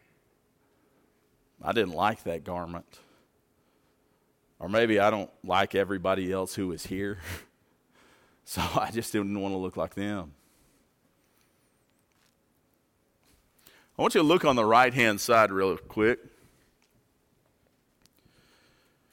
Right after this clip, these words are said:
You know, we talk about wealth and poverty.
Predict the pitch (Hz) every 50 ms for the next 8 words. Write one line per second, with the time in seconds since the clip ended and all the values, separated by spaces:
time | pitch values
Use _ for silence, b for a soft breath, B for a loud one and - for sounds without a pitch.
0 | b b _ _ _ _ _ _ _ _ _ _ _ _ - 135 156 160 147 135
1 | 135 131 - 156 139 139 143 - 127 127 123 107 - 104 117 120 123 127 123 -
2 | - 104 98 - - 110 107 117 113 101 98 98 101 101 98 107